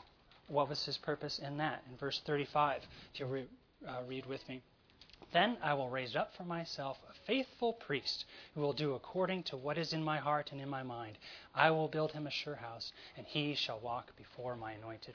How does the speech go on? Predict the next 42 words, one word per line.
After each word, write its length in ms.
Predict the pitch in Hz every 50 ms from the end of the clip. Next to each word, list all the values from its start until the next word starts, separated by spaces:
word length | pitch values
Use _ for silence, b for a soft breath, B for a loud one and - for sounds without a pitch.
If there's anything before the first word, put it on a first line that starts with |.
| - -
forever." 400 | 135 127 117 113 113 117 107 - - - B B B B B B B B - - -
So 60 | 147
one 180 | 135 156 160
great 240 | 151 160 170 165 165
purpose 340 | - 180 180 - 185 - -
of 100 | 170 156
God 280 | - 165 160 165 160 156
in 160 | 165 165 165
this 200 | 165 170 160 -
is 200 | 156 139 143 -
to 140 | - - 190
raise 280 | 143 131 135 151 143 143
up 220 | 160 175 175 - - - -
Samuel. 480 | 202 196 226 277 285 262 156 113 - B B B B B B -
Uh, 120 | 156 147 147
would 260 | 151 165 196 220 208
Samuel 540 | - - - 208 208 208 214 208 190 185 165
have 180 | 143 170 180 -
had 340 | - 180 175 170 170 156 - - -
such 300 | - 190 196 - - - - -
a 120 | 160 160
unique 520 | 160 156 156 160 160 160 165 156 - - -
calling, 560 | - - - 190 202 185 151 139 147 208 B B B B B B
uh, 200 | - - 147 151 147
if 60 | -
he 140 | - - 190
didn't 280 | 175 185 175 165 156 160
realize 420 | 156 170 170 165 160 160 160 139 120
the 80 | 139
burden 520 | 127 - - 160 175 185 175 170 156 156 156 B B B B
his 260 | - 175 160 143 151 180 190 143
mom 460 | 143 156 165 185 190 170 160 147 151 B B B B -
had 180 | - 185 175
carried 440 | - - 190 208 240 226 151 131 127 -
all 200 | 147 147 147 139
those 260 | 135 139 131 127 -
years, 320 | - 135 127 123 120 113 - -
the 60 | 147
great 440 | 139 - - 165 175 185 190 160 - - -
thankfulness 600 | - 156 190 233 240 - - 202 170 147 127 117
she 220 | - - - 170 151
had 400 | - - 190 214 226 165 131